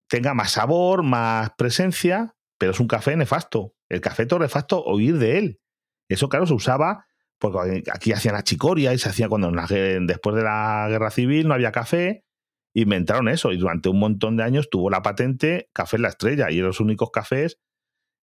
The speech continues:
que, que había torrefactos. Luego ya se sol-, se liberalizó, pero ya te digo, yo voy a un sitio y veo, porque lo puedo, yo es que lo veo, claro, yo en el molinillo de café <laughs> yo de Adejo lo veo, si tiene mezcla de torrefacto, porque normalmente usan mezclas de,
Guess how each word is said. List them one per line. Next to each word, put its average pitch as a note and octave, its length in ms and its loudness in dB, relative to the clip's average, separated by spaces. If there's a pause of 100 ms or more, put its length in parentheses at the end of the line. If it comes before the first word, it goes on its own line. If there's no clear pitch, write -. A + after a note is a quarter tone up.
(140)
que, F2+ 800 0 (300)
que - 80 -4
había F#2 240 0
torrefactos. A#2 640 -2
Luego F#2 220 2
ya F#2+ 180 0
se G2+ 480 0
sol-, G2+ 380 -2
se F#2+ 120 -2
liberalizó, G2+ 760 0 (640)
pero F#2+ 180 0
ya G#2+ 80 0
te B2 100 0
digo, A#2 100 2
yo A#2 120 2
voy D#3 100 2
a E3+ 40 2
un D#3+ 80 2
sitio - 500 -2
y G2 120 0
veo, G2 440 0 (840)
porque D#2 200 -4
lo C#2+ 120 -2
puedo, F2+ 200 -2
yo F#2 140 -2
es E2+ 60 -6
que G2 80 -2
lo F#2+ 100 0
veo, G2+ 160 0
claro, G2 180 0
yo E2+ 100 0
en F2+ 100 0
el F#2+ 60 -2
molinillo F#2+ 500 2
de F#2+ 120 0
café G2+ 480 -2
<laughs> - 20 0
yo G2+ 140 2
de G2 160 0
Adejo F#2+ 360 0
lo G#2 120 0
veo, G2+ 200 0
si F2+ 160 -2
tiene F#2 200 0
mezcla F2+ 280 -2
de E2+ 40 -6
torrefacto, E2 560 -4
porque E2+ 160 -2
normalmente F#2+ 360 -2
usan F#2 320 -2
mezclas F2 380 -2
de, E2+ 280 -2